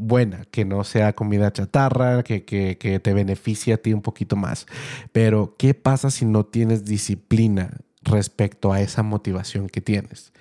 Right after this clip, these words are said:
Entonces, todos esos sueños, todo ese sentimiento que tenías tú de, "Ok,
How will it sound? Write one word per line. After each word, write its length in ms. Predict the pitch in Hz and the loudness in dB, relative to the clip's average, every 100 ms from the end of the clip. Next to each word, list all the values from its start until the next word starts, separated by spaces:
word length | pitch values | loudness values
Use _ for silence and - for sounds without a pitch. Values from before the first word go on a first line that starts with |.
| _ _ - - | _ _ -16 0
Entonces, 460 | 101 95 107 98 - | 2 4 2 2 0
todos 340 | 117 123 127 | 2 4 2
esos 200 | - 131 | 2 2
sueños, 420 | - 117 117 117 | 4 2 2 0
todo 160 | - 117 | 2 0
ese 180 | 123 117 | 0 -4
sentimiento 560 | 110 107 104 104 101 | -4 -2 0 0 0
que 140 | 107 104 | 0 0
tenías 560 | 98 101 104 107 - | 0 0 2 2 -2
tú 300 | - 104 104 | -2 2 4
de, 180 | 107 98 | 2 0
"Ok, 140 | 98 | 0